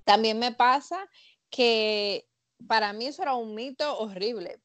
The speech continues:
Yo entendía que cualquier alimento procesa-, eh, perdón, congelado venía sumamente procesado. So, yo a veces ni por ahí paso, y si tengo que comprar algo que viene congelado, mira que lo pienso muchas veces. Soy de las que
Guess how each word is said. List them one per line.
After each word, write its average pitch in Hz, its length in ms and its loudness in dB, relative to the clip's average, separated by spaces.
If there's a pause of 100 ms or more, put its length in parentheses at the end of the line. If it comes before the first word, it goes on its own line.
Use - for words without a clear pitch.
(100)
Yo 202 240 -2
entendía 254 480 -2
que 226 120 -2
cualquier 233 540 -4 (340)
alimento 226 640 -2
procesa-, 196 640 0
eh, 208 260 4 (160)
perdón, 196 340 0
congelado 214 800 6 (220)
venía 226 480 -2
sumamente 226 560 -6
procesado. 180 720 -4 (300)
So, - 140 -6
yo 196 200 4
a 233 40 6
veces 285 400 -4
ni 226 380 -6
por 226 360 4
ahí 208 240 0
paso, 247 520 0 (300)
y 226 140 -12
si 233 140 -8
tengo 226 280 -2
que 294 100 0
comprar 262 360 -2
algo 190 280 -2
que 190 100 -10
viene 214 240 -12
congelado, 233 580 0
mira 269 200 -4
que 226 140 -6
lo 190 100 -4
pienso 220 360 -10
muchas - 420 -6
veces. 220 520 0 (300)
Soy 226 300 2
de 269 140 6
las 262 240 -2
que 220 360 -6